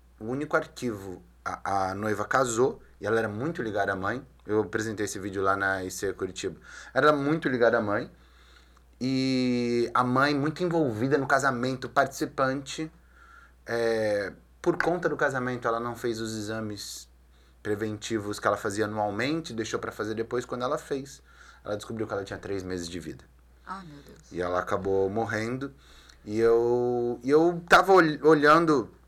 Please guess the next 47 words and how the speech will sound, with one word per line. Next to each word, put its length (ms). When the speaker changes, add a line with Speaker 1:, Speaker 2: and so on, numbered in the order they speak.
Speaker 1:
passa-, 360
no, 220
no 320
dia, 600
um, 260
um 60
mês, 580
um 100
mês 200
depois 320
que 80
ela 100
faleceu, 560
eu 60
tava 240
olhando 500
e 60
era 120
aniversário 520
dela. 380
E 60
eu 80
vi 160
que 120
o 60
vídeo 340
no, 220
no 160
Vimeo, 460
na 100
plataforma 560
lá, 200
ele 140
deu 140
um 80
pico 280
absurdo. 680
E 80
aí 100
eu 260
liguei 360
pra, 300
pra, 600
"Oi, 140
Mi, 160
tudo 200
bom? 500